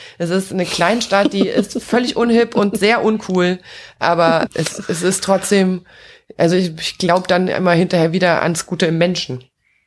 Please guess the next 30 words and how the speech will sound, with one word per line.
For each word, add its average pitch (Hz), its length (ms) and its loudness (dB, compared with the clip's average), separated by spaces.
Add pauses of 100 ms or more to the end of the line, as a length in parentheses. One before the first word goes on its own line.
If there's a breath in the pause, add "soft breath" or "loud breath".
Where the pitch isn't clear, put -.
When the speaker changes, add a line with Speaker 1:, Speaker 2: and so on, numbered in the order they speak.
(120)
Speaker 2:
Hm. 180 300 2
Speaker 1:
Komisch. 131 520 -2
Speaker 2:
Ja. 202 220 2
Speaker 1:
Ja. 139 400 -2 (160)
Speaker 2:
Die 196 140 -10
Tragik 190 540 0
und 180 160 -4
der 180 120 -2
Humor 185 280 -4
liegen 190 280 -2
da 175 200 2
irgendwie 170 420 -6
echt - 300 -4
nah 180 240 2
beieinander. 180 600 0
Und 170 140 0
das 220 140 -2
sind 240 160 0
ja 262 160 2
auch 202 140 0
die 233 260 2
Speaker 1:
<laughs> - 20 0
Speaker 2:
besten 240 460 0
Situationen 220 600 0
bei 196 120 2
Trauerfeiern. 160 540 -2
Ich - 120 -6
sag's - 220 -4
immer 185 300 0
wieder, 151 240 0